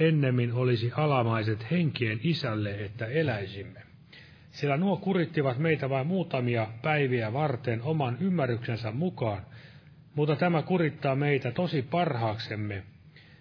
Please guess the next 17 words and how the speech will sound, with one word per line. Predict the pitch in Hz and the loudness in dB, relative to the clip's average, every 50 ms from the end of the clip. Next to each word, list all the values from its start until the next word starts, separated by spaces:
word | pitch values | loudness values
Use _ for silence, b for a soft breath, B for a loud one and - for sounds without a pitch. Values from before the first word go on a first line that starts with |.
| B B | B B
että | - 147 143 - 156 143 | -2 -2 0 0 0 0
me | 139 135 | 0 -2
pääsisimme | - 185 190 196 180 151 147 131 135 143 139 131 123 | -2 -2 0 0 0 0 -2 0 0 0 0 -2 0
osallisiksi | 131 165 175 156 170 151 127 123 113 113 107 110 - 123 | 0 0 0 2 2 2 2 2 0 0 -2 -2 -2 -2
hänen | 113 135 143 143 127 117 110 | 0 0 0 0 0 0 -2
pyhyydestään. | - - 180 151 135 127 113 107 110 117 110 - - - - - - - - - B B B B B B B B B B B - | 0 0 0 0 2 0 -2 -2 -2 -4 -4 -4 -8 -10 -12 -14 -14 -14 -18 -20 B B B B B B B B B B B 0
Mikään | 156 175 170 185 165 147 | 0 2 4 4 4 4
kuritus | - - 180 196 185 190 147 - 143 123 - 135 | 2 2 0 2 4 2 2 2 0 0 0 0
ei | 131 127 | -2 0
tosin | 120 143 139 117 139 131 120 117 117 | 0 -2 0 2 2 0 0 0 -4
sillä | - - 185 196 185 151 123 | -4 -2 0 0 0 0 0
kertaa | - 131 120 120 117 117 - 117 113 107 101 101 - - | 0 0 0 0 -2 -2 -2 0 0 0 0 -2 -2 0
näytä | 147 147 135 - 123 113 | 0 0 0 0 -2 -2
olevan | 131 151 147 135 123 123 120 120 | 0 2 2 2 2 0 0 0
iloksi, | 160 190 185 160 127 113 - - - 120 110 98 B B B B B B B B B B - | 2 2 2 2 2 0 -2 -2 0 0 0 0 B B B B B B B B B B -2
vaan | 143 143 143 143 | 0 0 2 4
murheeksi. | 175 202 208 170 143 113 101 101 110 110 - - - 107 98 - | 4 4 4 2 2 0 0 -2 -4 -4 -6 -8 -8 -8 -8 -10